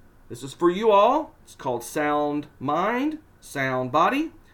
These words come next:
Staff Cafe is a relaxed, judgment-free opportunity for I H B S team members to connect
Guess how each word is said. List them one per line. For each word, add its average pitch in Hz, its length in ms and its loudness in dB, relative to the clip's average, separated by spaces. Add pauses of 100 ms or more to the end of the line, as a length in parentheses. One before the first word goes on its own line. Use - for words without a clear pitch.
(120)
Staff 135 380 -8
Cafe 143 400 -2
is 147 100 -4
a 127 60 -6
relaxed, 127 480 -4
judgment-free 147 580 -4
opportunity 175 540 -4
for 139 180 -4
I 127 100 -2
H 127 160 -8
B 127 100 -6
S 120 120 -6
team 170 240 -8
members 208 320 -4 (300)
to - 100 -20
connect 175 480 -6